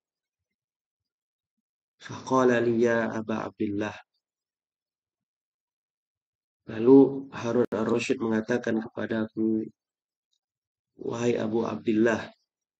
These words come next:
yanbaghi an takhtalifa ilaina hatta yasma'a sibyanana al-Muwatta." Ini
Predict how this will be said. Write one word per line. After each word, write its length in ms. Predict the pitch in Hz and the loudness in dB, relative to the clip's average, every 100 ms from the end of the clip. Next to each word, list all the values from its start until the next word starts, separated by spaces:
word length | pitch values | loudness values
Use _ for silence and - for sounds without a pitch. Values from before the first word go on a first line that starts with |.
| _ _ _ _ _ _ _ _ _ _ _ _ _ _ _ _ _ _ _ _ _ _ _ _ - - _ _ _ _ _ _ - | _ _ _ _ _ _ _ _ _ _ _ _ _ _ _ _ _ _ _ _ _ _ _ _ -20 -20 _ _ _ _ _ _ 4
yanbaghi 640 | 135 139 135 127 120 120 120 | 8 10 10 6 4 2 2
an 160 | 110 | -2
takhtalifa 1200 | - 113 - - 127 113 110 110 117 110 107 107 107 - - _ _ _ _ _ _ _ _ | -4 -8 -10 -8 -2 0 0 0 -2 0 -2 -4 -8 -12 -16 _ _ _ _ _ _ _ _
ilaina 560 | 120 120 123 113 95 95 92 _ _ _ _ _ _ - - - - - _ - | 0 4 6 4 2 -6 -12 _ _ _ _ _ _ -16 -14 -12 -14 -20 _ -4
hatta 960 | 135 135 - - 123 123 120 117 - - | -2 -2 -6 -2 0 0 0 -4 -8 -10
yasma'a 960 | 117 123 123 - 120 120 120 98 113 113 | -2 0 0 -2 0 0 0 -2 -4 -6
sibyanana 1400 | - - 127 113 113 127 127 123 117 113 110 110 110 110 | -4 0 0 2 2 4 4 4 2 2 2 2 0 -2
al-Muwatta." 720 | 110 107 104 101 - 101 - - _ _ _ _ _ _ _ _ _ _ _ | -4 -2 -4 -6 -8 -10 -10 -12 _ _ _ _ _ _ _ _ _ _ _
Ini 280 | 117 135 | 0 2